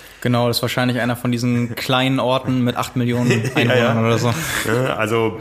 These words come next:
Speaker 2: ja, so viel zumindest aus der Challenge Family. Auch da ist Bewegung drin, ja. Ähm, wir haben's ja beobachtet über die letzten Jahre. Es gab viele neue Rennen.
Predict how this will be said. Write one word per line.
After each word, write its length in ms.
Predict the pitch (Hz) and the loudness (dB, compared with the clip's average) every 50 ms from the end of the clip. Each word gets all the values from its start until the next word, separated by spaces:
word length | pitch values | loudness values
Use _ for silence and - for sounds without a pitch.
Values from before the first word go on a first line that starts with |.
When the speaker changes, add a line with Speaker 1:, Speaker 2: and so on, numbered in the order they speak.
| - - | -4 -2
Speaker 2:
ja, 160 | 127 107 95 - | -2 0 0 -2
so 80 | 123 | -2
viel 140 | 120 - 131 | -4 -4 -2
zumindest 260 | - 131 127 123 - | 0 0 0 0 0
aus 160 | - 117 110 - | 0 -2 0 2
der 160 | 117 104 101 | 0 0 0
Challenge 320 | - - 123 127 135 151 | 0 -2 -2 -2 -2 -4
Family. 460 | - - - 139 123 127 127 127 127 - | -6 -4 -4 -4 -2 -2 0 0 0 0
Auch 160 | - 101 - | -2 -2 -2
da 320 | - 101 92 104 113 113 | 0 0 2 2 2 0
ist 180 | - 107 - - | 0 -4 -6 -6
Bewegung 360 | - 101 95 107 110 113 101 90 | -4 -2 0 0 0 0 -2 -2
drin, 400 | - 101 110 127 139 143 139 - | -2 -2 -2 -2 -2 -2 -2 -2
ja. 400 | 87 92 98 107 113 113 - - | -2 0 0 0 -2 -4 -2 -2
Ähm, 560 | 95 92 90 95 95 98 98 95 95 92 - - - - - - - 95 95 | 0 0 0 0 0 -2 -2 -2 -4 -6 -8 -12 -20 -20 -20 -20 -20 -14 -12
wir 120 | 110 90 107 | -8 -6 -6
haben's 140 | 110 - | -4 -2
ja 80 | - 101 | -2 -2
beobachtet 520 | 101 92 85 98 98 98 113 113 - 117 107 | -2 -4 -4 -4 -2 0 0 0 0 -2 -2
über 100 | 98 101 | 0 0
die 60 | 104 | 0
letzten 200 | 208 208 - - | 0 0 -2 0
Jahre. 160 | 107 101 208 | 0 2 0
Es 100 | 190 196 | 0 0
gab 180 | - 196 95 - | -2 -2 -2 -4
viele 200 | - - 147 143 | -4 -4 -2 0
neue 240 | 131 117 120 117 - | 2 2 2 2 2
Rennen. 300 | 104 104 104 107 107 | 2 0 0 -2 -4